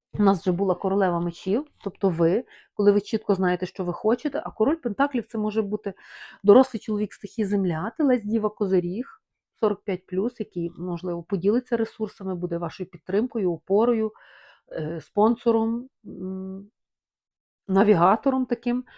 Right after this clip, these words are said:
Або, швидше за все, це ваша енергія. Оце ясність, а це раціональність. На що витрачати, що я можу витратити, коли я планую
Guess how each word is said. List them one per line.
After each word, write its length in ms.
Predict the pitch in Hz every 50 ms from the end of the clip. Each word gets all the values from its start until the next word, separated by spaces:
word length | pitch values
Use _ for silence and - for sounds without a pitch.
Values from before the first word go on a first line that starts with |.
| - - - - _ _ _
Або, 460 | - 214 196 185 190 254 311 403 403
швидше 420 | - - - 277 294 285 - - 233
за 120 | - 233
все, 200 | 214 - - 254
це 140 | 247 - 202
ваша 340 | 185 185 175 170 - - -
енергія. 460 | - 151 156 170 165 160 160 165 175 -
Оце 600 | - 175 - _ - - - 190 170 170 190 -
ясність, 560 | _ 180 180 185 226 240 - - 339 339 - -
а 60 | 165
це 200 | - - 196 196
раціональність. 920 | 202 190 196 _ 208 196 185 180 175 175 139 139 143 139 147 139 _ _ _ _ _ _ _ _ _ _ _ _ _ _ _ _ _ _ _ _ _
На 140 | 180 180 160
що 240 | - - - 220 226
витрачати, 680 | 254 269 - 254 247 240 - - 247 247 240 - 240
що 280 | - - - - 175
я 140 | 180 202 226
можу 280 | 240 247 254 254 - 233
витратити, 680 | 196 233 233 233 233 226 226 220 _ 220 214 _ 214
коли 320 | 208 _ _ 175 170 175
я 280 | 180 165 160 185 196 226
планую 920 | - _ - 185 170 170 175 190 208 220 233 208 170 160 160 170 170 165